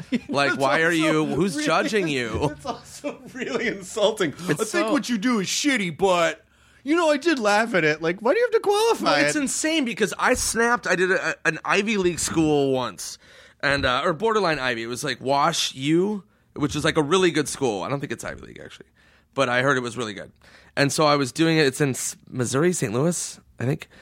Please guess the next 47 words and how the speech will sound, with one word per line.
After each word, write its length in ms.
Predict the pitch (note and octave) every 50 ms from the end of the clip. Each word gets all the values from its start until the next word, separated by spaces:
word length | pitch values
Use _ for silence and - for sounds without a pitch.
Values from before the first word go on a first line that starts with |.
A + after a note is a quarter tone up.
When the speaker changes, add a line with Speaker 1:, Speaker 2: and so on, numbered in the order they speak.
| - - - - - - _ -
Speaker 1:
Anyway, 380 | C#3+ C#3+ D3 C3 A#2 G#2+ G2+ E2
I'm 140 | D2 A2+ C3
on 140 | C#3+ C#3+ C#3
stage, 560 | - - - B2 A#2+ A#2 A#2 A#2 A2+ G#2+ A#2
and 100 | A#2+ A2+
these 140 | A2+ A2 -
kids 400 | - - A#2+ A#2 A2+ G#2+ - B2
are, 220 | A#2 A2 G#2+ G#2+
you 80 | G#2 C#3+
know, 100 | F#3 E3+
really 200 | D3 D3 D3+ D#3
smart, 260 | D3 - A#2 A#2 B2 -
bright 200 | G#2 G2 G2 -
kids, 280 | - G#2+ F2+ F2+ -
and 120 | - A2 C3
they're 120 | C3 C3
watching 400 | C3 C3+ C3+ B2+ B2+ - B2 A#2
me, 180 | A2+ A2+ A2+ A#2
and, 220 | A#2 A#2 A2+ A2 - _ - - - - - _ _ _ - -
and 100 | - D#3 D#3+
I'm 100 | E3 E3+
doing 220 | F3 G3+ F#3+ F3
okay. 460 | D3+ C3+ B2+ - B2 A2 A2 A2 A#2+
This 140 | B2+ B2 A#2
is, 240 | C3 A#2+ B2 B2 -
you 100 | - B2
know, 160 | A#2 G#2+ G2+ A2
about 300 | G#2+ A2 G#2+ F2+ - - - -
twelve 300 | - - - G#2+ G2+ G2
or 120 | G2 F2+ G#2+
fifteen 340 | - - A#2 G2+ - G#2 G2+
years 160 | G2+ G2+ A2+
ago, 200 | A#2+ G2 G2 F#2 -
and, 180 | - A#2+ A#2+
um, 400 | A#2 A2 G#2+ G2 F#2+ G#2 A2 - _ _ _ - -
I 80 | D3
do 100 | D3+ E3
this 180 | F3+ E3+ F3+ -
joke, 280 | - - A#2+ A#2+ C3
and 80 | - C#3+
I 40 | C#3
go, 80 | C3+
"My 140 | C#3 C3+ B2
cat's 340 | - - A#2 A2 G#2+ G2 -
sick 220 | - - G#2 -
right 180 | - G2 F#2+ -
now." 360 | - F#2+ G#2 G#2+ A2 - C3